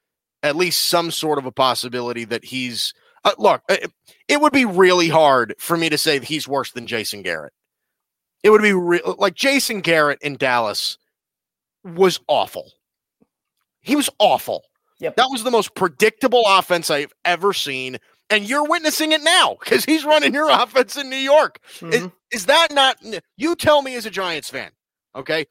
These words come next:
Speaker 1: And you watch probably close to every Giants game, if not every Giants game, right? Like, is that not the most bland, predictable offense you've ever seen in your life?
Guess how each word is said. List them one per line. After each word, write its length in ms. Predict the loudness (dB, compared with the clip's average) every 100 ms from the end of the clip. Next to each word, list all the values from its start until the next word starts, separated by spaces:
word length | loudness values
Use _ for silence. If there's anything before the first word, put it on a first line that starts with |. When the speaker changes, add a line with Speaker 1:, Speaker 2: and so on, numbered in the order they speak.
| _ -6
Speaker 1:
And 140 | -4
you 140 | -2
watch 260 | 0 0 0
probably 400 | 0 0 0 -6
close 380 | -8 -4 -4 -2
to 120 | -2
every 260 | -2 -6 -4
Giants 380 | -2 -2 -4
game, 220 | -4 -6 -4
if 80 |
not 180 | -2 -2
every 320 | 0 -2 -2 -4
Giants 420 | -2 -2 -4 -6
game, 260 | -6 -2
right? 180 | 0 0 -4 -20 -2
Like, 200 | -2 -2 _ _ _ _ _ _ _ _ _ _ _ _ -4
is 160 | -2 2
that 240 | 0 0
not 280 | 2 2 2
the 80 | 0
most 220 | -2 -4 _
bland, 920 | -8 -4 0 2 2 0 -2 -4 -12 _ _ -6
predictable 840 | -4 -4 0 0 0 0 2 2 4
offense 580 | 2 2 0 -2 -6 -10
you've 240 | -12 -6 -2
ever 240 | -2 -2
seen 280 | -8 -8 -10
in 80 | -10
your 100 | -8
life? 340 | -8 -10